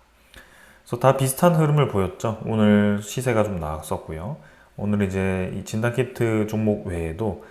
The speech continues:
좀 이제 바이오 쪽에서도 진원생명과학도 조금 힘을 받는 모습이었고요. 그다음에,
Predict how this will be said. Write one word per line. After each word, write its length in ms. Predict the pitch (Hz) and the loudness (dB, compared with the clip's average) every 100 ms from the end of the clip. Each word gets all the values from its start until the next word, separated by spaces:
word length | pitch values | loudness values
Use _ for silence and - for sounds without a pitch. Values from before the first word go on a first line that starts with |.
| - - | -20 -18
좀 160 | - 87 | -10 -8
이제 160 | 87 | -8
바이오 320 | - 104 117 | -2 2 2
쪽에서도 840 | 104 98 87 82 110 147 165 - - - - | 0 -4 -4 -4 0 0 0 -6 -18 -20 -6
진원생명과학도 1120 | 101 117 127 139 123 101 82 - 78 95 143 | -2 0 2 2 4 4 2 -2 -8 -8 -10
조금 220 | - 92 | -10 -8
힘을 240 | 90 110 104 | -4 -2 0
받는 460 | 92 92 95 92 | 0 -2 -4 -4
모습이었고요. 760 | 101 - 92 - 95 - 80 78 - - - - | -6 -4 -4 0 -2 -2 -10 -10 -14 -20 -20 -14
그다음에, 580 | 95 85 90 120 139 | -6 -4 -2 0 -2